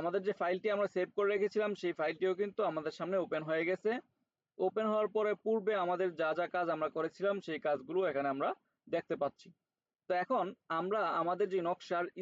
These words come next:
স্কেলিং যে আমরা ঠিক করব, এটি আমরা দুইভাবে করতে পারবো। তো আমরা দুইটি পদ্ধতিতে আমরা আমাদের নকশার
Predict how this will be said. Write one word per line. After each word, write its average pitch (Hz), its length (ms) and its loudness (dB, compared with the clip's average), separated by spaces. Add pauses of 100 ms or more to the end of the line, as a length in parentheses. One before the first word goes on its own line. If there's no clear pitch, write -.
স্কেলিং 208 300 2 (100)
যে 196 120 4
আমরা 156 140 0 (120)
ঠিক 170 140 0 (100)
করব, 156 160 0 (260)
এটি 156 200 -4
আমরা 156 160 0 (140)
দুইভাবে 190 420 2
করতে 165 260 -2
পারবো। 151 220 2 (880)
তো 175 60 2 (140)
আমরা 190 180 0 (160)
দুইটি 214 240 0 (100)
পদ্ধতিতে 220 440 0 (100)
আমরা 165 240 -2
আমাদের 170 300 -2
নকশার 175 280 -2